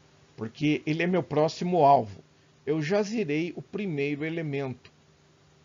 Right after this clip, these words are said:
E, inclusive, agora eu tenho, inclusive, um elemento com zero aqui. Então, isso é muito importante pra mim, porque se eu somar esta linha e esta linha,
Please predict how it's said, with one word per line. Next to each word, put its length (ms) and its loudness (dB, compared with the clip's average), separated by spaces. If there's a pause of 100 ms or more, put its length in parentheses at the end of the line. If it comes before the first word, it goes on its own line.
(640)
E, 80 0
inclusive, 640 0
agora 320 2
eu 80 -4
tenho, 260 -4
inclusive, 500 -4
um 160 -4
elemento 540 -4
com 220 -6
zero 320 -2
aqui. 340 -10 (960)
Então, 420 -4 (640)
isso 200 -2
é 40 4
muito 360 0
importante 560 -2
pra 160 -4
mim, 120 -2
porque 160 -12
se 140 -4
eu 60 2
somar 420 -2
esta 320 -2
linha 380 -4 (420)
e 120 0
esta 300 -4
linha, 380 0